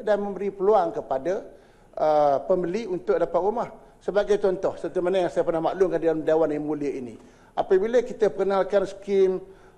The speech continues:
uh, My, My Deposit, ya, kita tawar seribu orang lebih dapat.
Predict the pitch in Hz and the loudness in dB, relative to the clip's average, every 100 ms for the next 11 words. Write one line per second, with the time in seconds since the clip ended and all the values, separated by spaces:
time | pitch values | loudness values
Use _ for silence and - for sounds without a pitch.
0 | - 160 165 160 151 185 202 196 - - | -2 2 4 2 0 -2 0 -2 -6 -16
1 | - _ _ _ - - 151 196 196 196 | -20 _ _ _ -20 -8 0 2 2 2
2 | 214 220 - - - - _ _ _ _ | 2 0 -6 -10 -20 -20 _ _ _ _
3 | _ 156 180 185 - 214 254 - 226 240 | _ -4 -2 -2 -10 0 2 2 2 4
4 | 160 135 - - - - - 202 175 220 | 2 0 -8 -20 -20 -10 0 0 0 -4
5 | 202 220 240 240 233 214 - - 214 220 | -4 -2 0 -2 -4 -12 0 2 4 2
6 | 233 190 180 190 - | 0 -2 -2 -4 -6